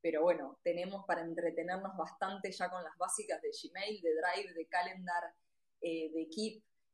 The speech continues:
Eh, los cambios cuando se van actualizando, hay mucha gente que, que putea bastante y se encarga de, de descargarlo dentro del Play Store.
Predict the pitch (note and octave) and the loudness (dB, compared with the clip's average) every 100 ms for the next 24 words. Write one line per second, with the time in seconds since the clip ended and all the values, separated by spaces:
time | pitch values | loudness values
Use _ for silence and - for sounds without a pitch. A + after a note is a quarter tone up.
0 | - E3 E3 E3 - G#3+ G#3+ G3+ G3+ E3+ | -8 -2 0 -2 -2 0 2 0 -2 -6
1 | E3 F3 G#3 F#3+ F3+ E3 E3 F#3+ G3 G3+ | -4 -2 -2 0 0 0 -2 -4 0 0
2 | F#3 E3+ F3 F3+ F#3 F#3 F#3 F3+ E3+ D3+ | 2 -2 -6 -10 -10 -8 -4 -2 0 -2
3 | - E3 D#3 D3 D3 - F#3+ F#3 G#3 G#3 | -2 -2 -2 -2 -6 -6 -6 6 6 6
4 | F#3+ F3 - F#3+ G3+ G#3 G#3 G3+ F#3 D#3 | 2 -2 -2 -2 -2 -6 -4 -4 -6 -8
5 | D#3+ D#3+ E3 F3 F#3 F3 D#3+ D3+ E3 D#3 | -10 -8 -2 0 2 2 2 0 -4 -2
6 | D#3 D#3 - E3+ E3 F#3 F#3+ F#3+ F#3 F#3+ | -2 -4 -2 0 4 4 2 2 0 0
7 | F#3+ _ _ _ - F3+ F#3 F#3 F3+ E3+ | -4 _ _ _ -14 -4 -4 0 4 4
8 | E3 E3+ F3+ F3+ - G3+ G#3+ | 2 2 2 2 0 2 2